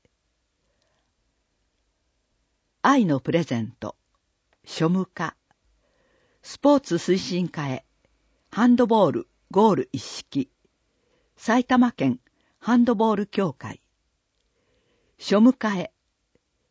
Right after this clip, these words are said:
金十二万円。法要殿、友の会。ご寄付をいただきありがとうございました。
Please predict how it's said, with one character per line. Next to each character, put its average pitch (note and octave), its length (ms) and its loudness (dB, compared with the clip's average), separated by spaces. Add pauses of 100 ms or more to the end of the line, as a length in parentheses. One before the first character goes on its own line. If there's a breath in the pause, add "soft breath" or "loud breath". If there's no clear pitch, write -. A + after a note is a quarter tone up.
(540)
金 D3 320 2 (320)
十 B3 240 4
二 B3 120 8
万 A3 300 2
円。 B2 220 -4 (1300)
法 C4 300 4
要 A#3+ 240 4
殿、 B2 240 -4 (260)
友 A#3 260 4
の B2+ 140 -2
会。 - 340 -14 (1400)
ご E3 120 0
寄 B3 140 0
付 G#3+ 140 2
を E3 160 4
い C#3+ 40 -10
た D3 120 -4
だ D3+ 100 -6
き - 160 -6
あ C3+ 100 -6
り G#3+ 100 -4
が G#3+ 140 -6
と E3 180 -2
う - 20 -4
ご C#3 120 -4
ざ D#3 140 -6
い D3 80 -8
ま C#3 140 -4
し - 160 -20
た。 - 160 -12